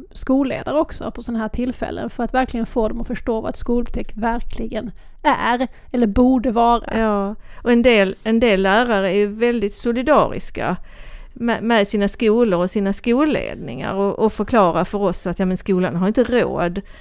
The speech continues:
Speaker 2: att ha en heltid skolbibliotekarie.
Speaker 1: Nej. Jag tycker inte heller att skolan har råd att, eh, bryta mot skollagen och, eh, samhället har inte råd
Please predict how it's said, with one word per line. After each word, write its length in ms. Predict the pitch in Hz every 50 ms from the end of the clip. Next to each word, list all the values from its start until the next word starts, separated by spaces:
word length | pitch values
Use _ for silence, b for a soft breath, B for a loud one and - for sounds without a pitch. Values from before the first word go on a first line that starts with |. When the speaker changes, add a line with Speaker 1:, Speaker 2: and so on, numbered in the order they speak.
| B B B B B
Speaker 2:
att 120 | - 247 269
ha 220 | 330 294 233 208
en 120 | 185 196 220
heltid 580 | 240 202 190 196 226 - - 226 - - -
skolbibliotekarie. 1300 | - - - 226 190 - - 98 101 - - - - 180 - - - - - - - - - - - 208 - - -
Speaker 1:
Nej. 380 | 262 247 240 233 226 226 226 214 b b b b b b b -
Jag 160 | 247 240 -
tycker 220 | 262 254 - 277
inte 160 | 269 - 277
heller 240 | 247 285 277 247 240 233
att 80 | 226 -
skolan 340 | - 247 240 233 226 220
har 140 | 208 220 220
råd 360 | 247 240 220 214 214 214 208
att, 400 | - 240 - - - - - -
eh, 180 | - 240 226 220 - - - - - -
bryta 480 | 247 - 233 233 233 240 - - 233 226
mot 240 | 226 240 247 - -
skollagen 840 | - - 240 240 240 247 254 - - - 262 - - - - -
och, 400 | - - - - - - - -
eh, 220 | - - - - 247 240 233 - - b b b b b b b b b b
samhället 760 | - - - 247 233 285 349 370 302 226 - - - 254 -
har 100 | - 269
inte 200 | 339 - - 269
råd 420 | 240 262 226 - - - 214 -